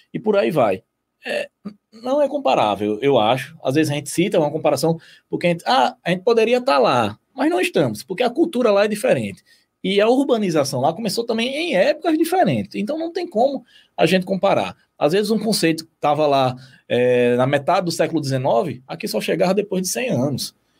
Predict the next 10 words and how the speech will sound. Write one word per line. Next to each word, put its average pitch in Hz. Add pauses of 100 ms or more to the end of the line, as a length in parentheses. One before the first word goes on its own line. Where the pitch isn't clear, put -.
(220)
Então, 170
o 214
quê? 170
Esses 156
conceitos 180
não 220
eram 233 (180)
muito 247
bem 170
aplicados. 190